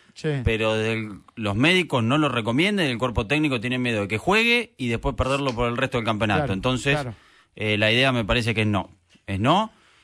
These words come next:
Speaker 2: Y pelean el lugar Zuculini y Poncio.
Speaker 1: Qué lindo verlo
Speaker 2: No
Speaker 1: a León
Speaker 2: descarto
Speaker 1: el
Speaker 2: a
Speaker 1: otro
Speaker 2: Poncio titular, ¿eh?
Speaker 1: Eh,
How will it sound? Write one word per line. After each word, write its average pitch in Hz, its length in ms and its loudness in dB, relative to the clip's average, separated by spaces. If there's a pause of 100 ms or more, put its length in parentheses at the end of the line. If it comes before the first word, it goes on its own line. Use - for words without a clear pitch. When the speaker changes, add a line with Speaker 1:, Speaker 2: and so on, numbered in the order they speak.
(240)
Speaker 2:
Y 123 720 2
pelean 147 320 2
el 165 100 2
lugar 190 180 0
Zuculini 165 840 0
y 139 60 0
Poncio. 123 540 -2 (1300)
Speaker 1:
Qué 196 140 0
lindo 180 260 0
verlo 165 200 4
Speaker 2:
No - 20 6
Speaker 1:
a 170 60 4
León 175 80 2
Speaker 2:
descarto 175 220 2
Speaker 1:
el 165 60 -2
Speaker 2:
a - 40 2
Speaker 1:
otro 165 80 -2
Speaker 2:
Poncio 156 280 -2
titular, 127 460 -4
¿eh? 113 60 -8 (120)
Speaker 1:
Eh, 208 60 -2